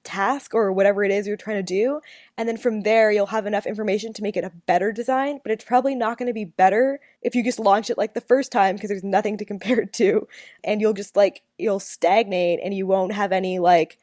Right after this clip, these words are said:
real input on, like, what, what you should do to make it better. You're just operating inside your head, which is, like, a very isolated and, like, very biased place. So it's a good, it's just good to, like, put something out there, like,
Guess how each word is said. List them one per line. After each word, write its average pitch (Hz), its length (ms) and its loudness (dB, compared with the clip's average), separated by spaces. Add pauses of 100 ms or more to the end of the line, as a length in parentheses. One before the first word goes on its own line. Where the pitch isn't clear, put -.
real 226 440 0
input 202 400 -4
on, 196 120 -6
like, 190 200 -2
what, 175 380 0
what 202 160 -2
you 202 80 -8
should 190 160 -10
do 175 140 -8
to 165 60 -4
make 160 180 -4
it 170 100 -6
better. 165 400 0 (220)
You're 196 220 -4
just - 380 -2 (120)
operating 185 480 -2
inside 175 340 -2
your 170 120 -6
head, 170 360 -2
which 196 140 -10
is, 196 120 -12
like, 131 440 -2 (300)
a 214 80 -8
very 185 240 0
isolated 170 600 -2
and, 110 220 -4
like, 110 340 -6 (100)
very 175 220 0
biased 101 680 -4
place. - 480 -6 (320)
So 202 380 2
it's - 260 -4
a 277 60 -4
good, 226 240 0
it's 220 200 -2
just - 300 -14
good 262 320 4
to, 254 100 -4
like, 196 320 -2 (240)
put 311 140 -4
something 320 240 -2
out 233 180 2
there, 226 260 2
like, 202 300 0